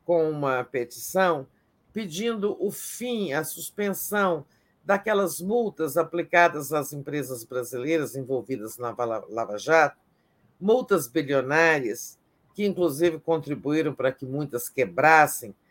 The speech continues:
ou estejam aí na U T I financeira, né? É, então, a, esses partidos pediram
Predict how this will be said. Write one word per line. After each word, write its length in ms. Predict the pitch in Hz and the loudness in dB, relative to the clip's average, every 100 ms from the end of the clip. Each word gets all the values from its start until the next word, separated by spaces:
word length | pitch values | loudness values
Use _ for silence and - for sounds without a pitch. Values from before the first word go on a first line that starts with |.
| _ _ - | _ _ 0
ou 180 | 170 | 4
estejam 680 | 165 143 - 151 151 147 135 | 4 2 -2 -2 0 -2 0
aí 440 | 123 147 147 120 - _ _ _ | 2 2 2 -2 -6 _ _ _
na 160 | 131 139 | 0 0
U 100 | 127 | 0
T 160 | - 120 | 0 0
I 440 | 127 185 185 151 _ _ - | 0 0 0 -4 _ _ -10
financeira, 880 | 123 110 113 - 160 170 131 98 _ | -8 -6 -8 2 6 8 6 0 _
né? 280 | 104 139 156 _ _ _ _ _ | -8 -6 -6 _ _ _ _ _
É, 580 | 139 131 131 131 123 120 - | -6 -2 0 0 0 -2 -6
então, 480 | 160 196 190 202 - | -2 2 2 2 -2
a, 600 | 156 180 170 160 143 135 _ _ _ _ _ _ _ _ _ _ - | 2 4 4 2 0 -4 _ _ _ _ _ _ _ _ _ _ -4
esses 280 | 170 156 | -4 -4
partidos 680 | - 180 147 - 226 196 156 | 0 0 -2 -8 -6 -6 -8
pediram 640 | - 208 139 196 233 165 | -8 -8 -4 -2 0 -2